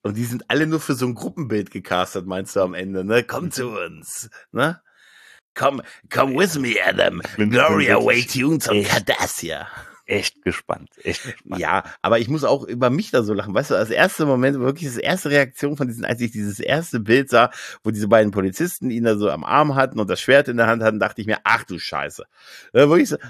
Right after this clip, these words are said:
Speaker 1: Aber das verflog unfassbar schnell.
Speaker 2: Also du hast mir das Bild geschickt und da
Speaker 1: Mhm.
Speaker 2: dachte ich zuerst, "Ja klar."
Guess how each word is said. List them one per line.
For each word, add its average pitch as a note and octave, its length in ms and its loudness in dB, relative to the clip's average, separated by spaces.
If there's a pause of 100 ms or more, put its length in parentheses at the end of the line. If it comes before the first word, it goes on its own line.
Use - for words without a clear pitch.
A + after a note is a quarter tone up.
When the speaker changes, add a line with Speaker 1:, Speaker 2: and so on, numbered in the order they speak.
Speaker 1:
Aber C3+ 120 8
das D#3+ 120 6
verflog E3+ 540 2
unfassbar F3 640 2
schnell. A#2 480 4
Speaker 2:
Also F#2+ 240 -4
du A#2+ 80 4
hast - 180 2
mir G2+ 160 6
das F2 120 -8
Bild - 200 0
geschickt - 340 -2
und F2+ 120 -6
da F2 80 4
Speaker 1:
Mhm. - 40 0
Speaker 2:
dachte G3 180 0
ich - 100 -14
zuerst, F#2+ 400 -2
"Ja E2+ 180 -4
klar." E2+ 400 -2